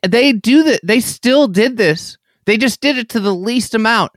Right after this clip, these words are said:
And Pebble's just egregious. It's just a joke. It's, it's, it's fr-,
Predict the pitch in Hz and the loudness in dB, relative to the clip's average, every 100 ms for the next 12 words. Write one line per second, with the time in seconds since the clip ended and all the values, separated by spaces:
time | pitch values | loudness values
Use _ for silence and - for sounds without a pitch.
0 | _ _ - 196 214 226 302 196 277 254 | _ _ -4 -2 0 0 0 0 -2 -2
1 | 208 220 262 220 151 202 208 - 277 - | -2 0 0 -2 -4 -4 -4 -2 -2 -2
2 | 226 175 185 247 247 - _ _ _ 208 | -6 0 2 2 0 -8 _ _ _ -6
3 | 185 - 214 - - - _ _ _ _ | -6 -6 -6 -6 -10 -14 _ _ _ _
4 | _ _ - 190 - - | _ _ -6 -6 -4 -6